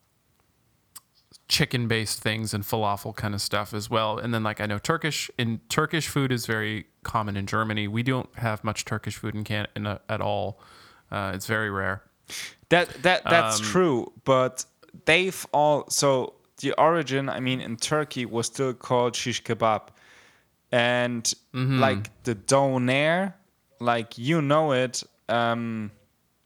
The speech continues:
Speaker 2: is pretty much from, well, it's not from Germany, but, uh, the, the kind of doner that we know now is from Germany, pretty much.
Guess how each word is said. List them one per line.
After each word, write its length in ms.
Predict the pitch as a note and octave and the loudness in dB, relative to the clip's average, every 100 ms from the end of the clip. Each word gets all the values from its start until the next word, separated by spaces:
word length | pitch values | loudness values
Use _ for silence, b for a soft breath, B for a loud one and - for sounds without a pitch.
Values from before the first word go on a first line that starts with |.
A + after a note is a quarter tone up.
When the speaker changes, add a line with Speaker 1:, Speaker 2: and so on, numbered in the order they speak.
| _ _ _ _ - | _ _ _ _ -8
Speaker 2:
is 300 | A#2+ B2 - _ - | -4 -2 -4 _ -18
pretty 440 | - - D#3+ G#3 | -10 0 2 2
much 500 | F3 D#3+ D#3 - - - _ _ | 0 0 0 -4 -6 -10 _ _
from, 760 | - - - C#3 C#3 C3+ B2+ - - | -14 -10 0 4 4 2 -6 -8 2
well, 320 | C#3 B2+ - B B B B B - | 2 2 -4 B B B B B -6
it's 160 | C#3 - | -4 0
not 360 | D#3 C#3+ - | 0 0 -12
from 600 | - - - B2+ B2+ A#2+ | -14 -8 0 2 2 0
Germany, 640 | G#2+ C3 C3 A2 F#2+ F#2 - _ _ _ - | -2 0 0 -2 -6 -8 -12 _ _ _ 0
but, 480 | A#2 A2+ A2 - - - | 2 2 0 -4 -4 0
uh, 360 | A#2+ A2+ A2 | 2 2 0
the, 240 | G2 A2 - - | -2 -4 -6 -10
the 80 | A#2+ | -12
kind 480 | - - C#3+ D3 C#3 | -8 -2 0 0 -2
of 220 | A#2 - _ | -4 -8 _
doner 420 | - A#2+ A#2+ A#2+ A2+ | -2 0 0 0 0
that 200 | A2 G2 | -4 -6
we 140 | G#2+ | -8
know 260 | G#2+ G2+ F#2+ | -6 -6 -6
now 600 | G2 B2+ E3 B2 G#2+ F2+ - | -2 0 0 0 -2 -6 -6
is 360 | G#2+ - - | -4 -4 -6
from 300 | - A#2 G#2+ | -6 -4 -2
Germany, 460 | G#2 G#2+ G2 F2 - _ - | 0 0 0 -10 -16 _ -8
pretty 180 | - G#2+ | -2 0
much. 400 | F#2+ F2 - | 0 -4 -8